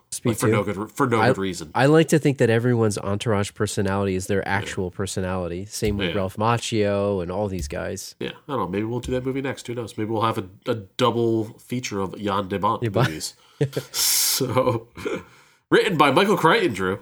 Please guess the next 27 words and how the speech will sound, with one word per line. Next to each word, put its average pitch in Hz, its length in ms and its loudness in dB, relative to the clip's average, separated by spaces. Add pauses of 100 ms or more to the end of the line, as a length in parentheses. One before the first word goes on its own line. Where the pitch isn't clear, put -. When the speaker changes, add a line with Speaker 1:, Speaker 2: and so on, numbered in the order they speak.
(280)
Speaker 2:
and 110 160 0
Annie 117 280 2
Marie 117 260 2
Martin. 127 320 -2 (240)
Michael 165 180 2
Crichton, 147 380 2 (140)
man, 101 240 -2
uh, 98 340 -2
of, 98 240 -4
uh, 90 340 -4
Jurassic 117 300 -6
Park 131 180 -2
fame. - 260 -8 (100)
Speaker 1:
I, 135 180 2
I 139 80 2
thought, 165 160 2
I 143 120 4
thought 196 200 0
that 160 140 4
was 131 120 4
an 127 60 2
Speaker 2:
Et 113 40 2
cetera. 117 260 2
Speaker 1:
interesting 98 380 0
thing 113 320 0
there, 87 240 -2
right? 95 320 -2